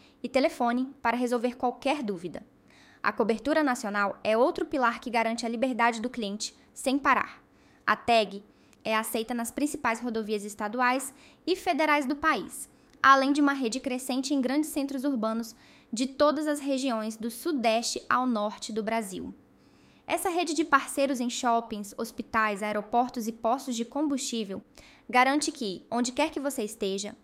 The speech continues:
o Sem Parar esteja ao seu lado para facilitar o trajeto. Estar em movimento com essa cobertura significa não perder tempo em filas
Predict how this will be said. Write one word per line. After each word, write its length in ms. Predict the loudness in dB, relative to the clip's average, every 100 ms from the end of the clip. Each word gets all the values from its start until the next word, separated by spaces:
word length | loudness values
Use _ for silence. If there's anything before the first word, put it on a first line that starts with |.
| -8
o 80 |
Sem 220 | -4 -2 2
Parar 280 | 4 4
esteja 300 | 2 -2 0
ao 80 | 0
seu 160 | -2 -2
lado 240 | 0 -2
para 220 | -2 -4
facilitar 600 | -2 -4 -2 -4 -2 -2
o 40 | -2
trajeto. 640 | 0 0 0 -6 -10 -20 _ _ -20 -20 -14 -8
Estar 280 | 4 6 6
em 100 | 6
movimento 520 | 4 4 2 0 0
com 100 | -2
essa 200 | -2 -2
cobertura 640 | -2 -4 -4 -4 -2 -2 -6 -20 -6
significa 560 | 0 2 2 0 0
não 200 | 2 2
perder 380 | 2 0 0 0
tempo 240 | -2 -2
em 80 | -2
filas 520 | -2 -4 -4 -4 -6